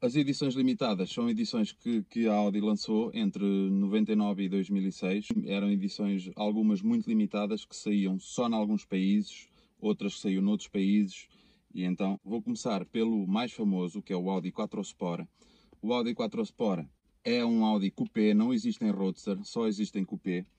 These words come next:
Aproximadamente mil exemplares, a Audi nunca confirmou o número, mas são cerca de mil, mil e cem exemplares, é o que se diz, é o que se encontra na net. Foi uma edição comemorativa dos vinte e cinco anos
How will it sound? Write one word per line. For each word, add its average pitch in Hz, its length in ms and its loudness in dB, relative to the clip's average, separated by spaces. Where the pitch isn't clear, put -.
Aproximadamente 110 840 2
mil 117 140 4
exemplares, 98 640 0
a 98 80 -2
Audi 101 240 0
nunca 110 260 2
confirmou 101 480 0
o - 20 2
número, 95 400 2
mas 95 160 0
são 98 240 0
cerca 98 400 -2
de 90 140 -6
mil, 104 380 4
mil 90 600 0
e 98 60 2
cem 101 220 -2
exemplares, 92 760 -4
é 95 100 -4
o 87 140 -4
que - 160 -20
se - 180 -16
diz, 98 280 0
é 95 60 0
o 87 100 -2
que - 80 -16
se 92 80 -4
encontra 90 340 -4
na 90 100 -2
net. 87 240 -4
Foi 98 220 -2
uma 98 140 2
edição 90 340 -4
comemorativa 98 800 0
dos 90 220 -4
vinte 98 180 0
e - 20 -8
cinco 95 280 -4
anos 95 320 -2